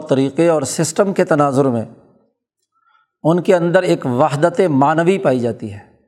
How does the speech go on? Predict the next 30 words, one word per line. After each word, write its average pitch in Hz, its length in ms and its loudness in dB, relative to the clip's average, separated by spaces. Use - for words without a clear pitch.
شاہ 139 260 -2
صاحب 165 260 0
نے 175 120 0
کہا، 170 360 0
"ہر 165 120 2
ملک 170 500 0
کی 180 80 0
ایک 165 380 0
وحدت 139 440 0
معنوی 151 520 2
ہوتی 117 300 -6
ہے، 101 60 -16
لہو 139 420 2
وحدت 156 380 0
معنویت۔" 151 960 0
جب 156 160 2
بھی 160 200 0
وہ 202 120 2
ایک 196 180 0
وحدت 147 380 0
لیے 160 260 2
ہوئے 143 140 0
ہے، 98 320 -10
وہ 135 120 0
ایک 160 200 0
اجتماعیت 151 720 0
قائم 156 260 0
کیے 139 240 0
ہوئے 127 120 -2
ہے، 95 400 -14